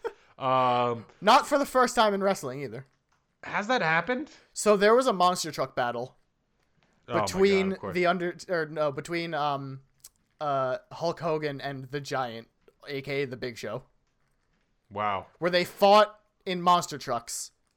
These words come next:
Speaker 2: and then the Undertaker accidentally, quote unquote, threw the Big Show off of the building.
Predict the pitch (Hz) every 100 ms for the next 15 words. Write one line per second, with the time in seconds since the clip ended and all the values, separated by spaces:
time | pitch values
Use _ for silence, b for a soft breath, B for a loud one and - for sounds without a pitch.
0 | _ _ _ _ B B B 165 160 175
1 | 180 170 175 170 180 165 - 160 - -
2 | 165 165 160 165 143 139 139 139 131 127
3 | - 143 131 - 151 160 143 147 135 151
4 | 127 139 135 131 131 117 123 107 113